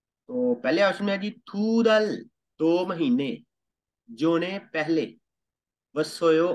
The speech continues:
आया हूँ, दो महीने पहले आया हूँ। दूसरे ऑप्शन में है जी, ओहुए पीएम के पिछले टाइम या शीजांगे खायो बाजार जाना है।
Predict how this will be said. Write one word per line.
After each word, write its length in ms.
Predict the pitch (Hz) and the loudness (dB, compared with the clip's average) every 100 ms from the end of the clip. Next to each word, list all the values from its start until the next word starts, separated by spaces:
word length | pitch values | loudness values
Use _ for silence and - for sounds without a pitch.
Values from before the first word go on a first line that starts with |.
| - | -2
आया 220 | 123 117 | -2 -2
हूँ, 200 | 117 98 - _ _ _ _ _ _ _ _ _ 156 | -4 -8 -18 _ _ _ _ _ _ _ _ _ 0
दो 180 | 175 | 2
महीने 340 | 196 190 165 170 | 2 -2 -2 -4
पहले 480 | 175 170 180 190 190 | -2 -4 -4 -6 -4
आया 280 | 135 123 120 | -2 -2 -2
हूँ। 380 | 143 160 - - _ _ _ _ _ _ _ _ _ _ _ _ _ _ _ _ _ _ _ _ _ _ _ _ | -2 -4 -6 -12 _ _ _ _ _ _ _ _ _ _ _ _ _ _ _ _ _ _ _ _ _ _ _ _
दूसरे 340 | 135 170 170 202 | -6 -6 -2 0
ऑप्शन 220 | 190 202 | 0 0
में 100 | 202 | -2
है 80 | 190 | -2
जी, 220 | 202 - - | -4 -8 0
ओहुए 800 | 160 165 170 202 185 147 151 175 | 4 4 4 0 2 2 0 -2
पीएम 560 | 175 165 160 165 180 170 | -8 -6 0 0 0 -4
के 320 | 139 135 151 175 _ _ _ _ _ _ _ _ _ _ _ _ _ _ _ _ _ _ _ _ _ _ - | -10 -8 -8 -10 _ _ _ _ _ _ _ _ _ _ _ _ _ _ _ _ _ _ _ _ _ _ -18
पिछले 300 | 170 196 202 | -12 -2 0
टाइम 340 | 196 151 139 139 | 2 0 0 -2
या 180 | 135 135 165 _ _ _ _ _ | -2 -4 -6 _ _ _ _ _
शीजांगे 640 | - 185 180 196 208 208 202 | -12 -8 0 2 4 2 -4
खायो 440 | - 135 143 170 | -2 -2 0 0
बाजार 380 | 165 147 135 123 | 0 0 -2 -4
जाना 240 | 123 110 | -8 -8
है। 200 | 110 107 | -12 -18